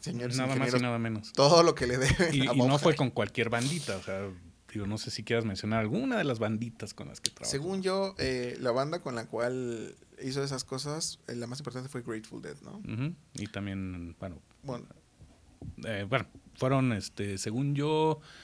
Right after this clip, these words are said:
Speaker 2: em, ah, se me fue ahorita, perdón.
Speaker 1: No, pero él trabajó con varios. Creo
Speaker 2: Sí,
Speaker 1: que
Speaker 2: sí,
Speaker 1: trabajó
Speaker 2: fueron,
Speaker 1: con
Speaker 2: bueno,
Speaker 1: Hendrix,
Speaker 2: con Peter
Speaker 1: trabajó con
Speaker 2: Frampton,
Speaker 1: Frampton,
Speaker 2: con
Speaker 1: sí.
Speaker 2: varios, ¿no? De hecho, el Talkbox también tiene algo que ver ahí.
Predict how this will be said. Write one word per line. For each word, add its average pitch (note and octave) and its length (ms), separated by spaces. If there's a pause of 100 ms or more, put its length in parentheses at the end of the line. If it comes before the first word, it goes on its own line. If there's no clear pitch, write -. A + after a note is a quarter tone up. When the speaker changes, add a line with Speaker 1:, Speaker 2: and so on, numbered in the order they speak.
(240)
Speaker 2:
em, G2 920 (180)
ah, - 160
se D3+ 140
me C3 80
fue C#3+ 140
ahorita, B2 420 (120)
perdón. D4+ 340 (760)
Speaker 1:
No, C#3 180
pero B2+ 120
él D#3 60
trabajó C3 260
con A#2+ 100
varios. A2 320
Creo C3+ 100
Speaker 2:
Sí, D#3+ 60
Speaker 1:
que D#3+ 60
Speaker 2:
sí, D#3+ 220
Speaker 1:
trabajó - 20
Speaker 2:
fueron, E3+ 200
Speaker 1:
con A2+ 440
Speaker 2:
bueno, G#2+ 240 (320)
Speaker 1:
Hendrix, A2 340
Speaker 2:
con A#2 120
Peter A2+ 160
Speaker 1:
trabajó A2 160
con - 0 (100)
Speaker 2:
Frampton, G#2+ 300
Speaker 1:
Frampton, G#2 360
Speaker 2:
con F2+ 140
Speaker 1:
sí. A2 260 (460)
Speaker 2:
varios, G#2 340
¿no? C3 140
De A2 60
hecho, G#2+ 120
el G2 140
Talkbox G2 340
también F#2+ 240
tiene F#2+ 200
algo - 180
que - 80
ver - 160
ahí. - 240